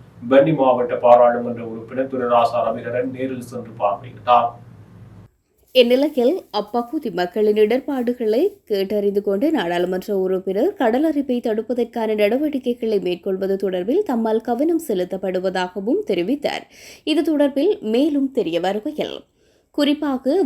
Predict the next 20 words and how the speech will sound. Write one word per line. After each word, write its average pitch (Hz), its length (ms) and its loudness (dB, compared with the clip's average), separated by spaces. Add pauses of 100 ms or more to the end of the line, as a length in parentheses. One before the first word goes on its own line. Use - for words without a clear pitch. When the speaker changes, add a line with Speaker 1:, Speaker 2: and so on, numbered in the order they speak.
Speaker 2:
வங்காளி 262 520 0
பகுதியில் 208 580 -2
கடலரிப்பு 269 640 -2
நிலைமைகள் 185 460 -2
அதிகரித்துள்ளதனால் 196 1040 -2
கடல் 262 340 -2
நீர் 254 240 0
கடற்கரையோர 196 800 -2
கிராமங்களுக்குள் 254 840 0
உட்புகும் 190 480 -2
நிலை 196 260 0
காணப்படுகின்றது. 196 1000 -4 (540)
இதனால் 262 420 2
அப்பகுதி 202 440 0
மக்கள் 190 380 0
பலத்த 220 360 0
இடர்பாடுகளுக்கு 240 920 0
முகம் 214 360 0
கொடுத்து 180 360 -2
வருகின்றனர். 208 720 -2